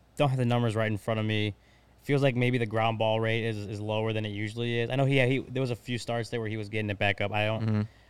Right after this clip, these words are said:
Speaker 1: I di-, I didn't go back and look at the ground ball rate from today, but, um,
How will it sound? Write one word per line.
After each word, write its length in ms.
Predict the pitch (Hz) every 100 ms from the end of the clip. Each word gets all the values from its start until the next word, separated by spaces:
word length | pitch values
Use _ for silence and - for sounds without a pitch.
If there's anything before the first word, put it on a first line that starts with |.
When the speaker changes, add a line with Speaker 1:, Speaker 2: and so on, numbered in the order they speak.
| -
Speaker 1:
I 80 | -
di-, 120 | 117 107
I 40 | 113
didn't 140 | 107
go 80 | 101
back 240 | 98 95
and 120 | 101
look 140 | 95 95
at 80 | 95
the 80 |
ground 300 | 95 98 95
ball 160 | 101 98
rate 180 | 95 92
from 140 | 98
today, 300 | - 101 101
but, 260 | 98 101 101 - - - -
um, 480 | 110 104 95 92